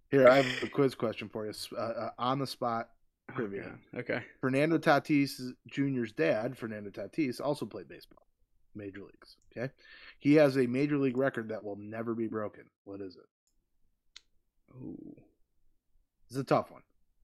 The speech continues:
Speaker 1: This is way back.
Speaker 2: I wouldn't even know. I wouldn't even know what to guess.
Speaker 1: He wasn't. He wasn't a famous. I mean, he, he, he was famous for this, but he was not, you know, a, a, a dominant,
Speaker 2: Is it like
Speaker 1: dominant
Speaker 2: a, is it a
Speaker 1: player.
Speaker 2: hitting or a pitching stat?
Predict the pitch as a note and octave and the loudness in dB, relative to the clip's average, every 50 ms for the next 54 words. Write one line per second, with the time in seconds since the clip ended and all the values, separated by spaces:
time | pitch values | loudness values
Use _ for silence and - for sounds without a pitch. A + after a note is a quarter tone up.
0 | _ _ _ _ _ _ - A2+ A2+ A#2 G#2 G#2 G#2+ A2+ A2+ A2 G2+ F#2+ - - | _ _ _ _ _ _ -6 -6 -6 -6 -8 -8 -6 -6 -6 -6 -6 -8 -10 -14
1 | - _ _ _ _ _ _ _ _ _ _ _ _ _ _ _ _ - - A#2+ | -18 _ _ _ _ _ _ _ _ _ _ _ _ _ _ _ _ -16 -14 -12
2 | C#3+ E3+ G3 F3+ C#3+ B2+ B2+ A#2+ A2 - A#2 A#2+ A#2+ B2 A#2+ A#2 A#2 A2 G2 G2 | -10 -8 -8 -6 -6 -6 -8 -8 -8 -10 -12 -10 -10 -10 -10 -10 -10 -10 -10 -12
3 | - - _ _ _ _ _ - _ _ _ _ _ _ _ _ - - C#3+ E3 | -14 -18 _ _ _ _ _ -20 _ _ _ _ _ _ _ _ -18 -14 -12 -10
4 | F#3 F3+ C#3 A#2 A#2 A#2 A2+ A2+ - - - C3+ - - A#2+ D3+ F3 D3+ - F#3 | -8 -8 -6 -6 -6 -8 -8 -10 -14 -16 -18 -20 -14 -10 -6 -4 0 2 4 6
5 | F#3+ G#3+ D#3+ D3+ D#3 - - _ _ _ _ - - F3+ F#3 G3+ F#3 C#3 D#3 C#3+ | 8 6 6 4 0 -6 -8 _ _ _ _ -4 0 4 6 6 6 6 4 2
6 | A2+ - D3 B2+ B2 A#2 B2 - D3 C3+ C#3 C#3+ C#3 B2+ E3 D3 C#3+ F3 - - | 0 2 0 0 0 -2 -4 0 4 6 6 8 8 6 4 8 8 8 8 8
7 | C#3 D3+ D#3 C3+ A#2+ - D3 B2+ A#2 A2 G#2 - A2 A2 A2 G#2+ G2+ - - A2 | 8 6 6 6 6 4 2 2 2 0 -4 -8 -8 -6 -6 -8 -8 -10 -10 -10
8 | A2 G#2+ G#2 G2+ A2+ G#2 G2+ G2 - _ A#2+ A2 G#2 F#2+ F#2 F#2+ F#2 F#2 F#2 - | -8 -8 -8 -8 -8 -10 -10 -10 -14 _ -14 -14 -12 -12 -14 -14 -14 -14 -16 -16
9 | - F#2+ F#2+ F#2 F2 - _ - G2+ G2 F#2 F#2 - G2 F2 F2+ F2+ F2 C#3+ C3+ | -16 -16 -14 -14 -16 -18 _ -14 -14 -14 -14 -14 -14 -14 -12 -8 -4 -4 -2 0
10 | D3+ D3+ C#3+ C#3+ C#3 C#3 B2+ - - C3+ C3 C3+ B2 A#2+ - C#3 C#3 D3+ F3+ F#3+ | 0 2 4 4 2 2 0 0 0 0 0 0 -2 -2 0 0 0 0 0 0
11 | F3 C3+ A2+ G#2+ - - D3+ - - F#2+ G2 - - - G2+ G2+ G2 | -2 -2 -4 -6 -6 -6 -6 -6 -6 -10 -12 -12 -12 -14 -14 -14 -14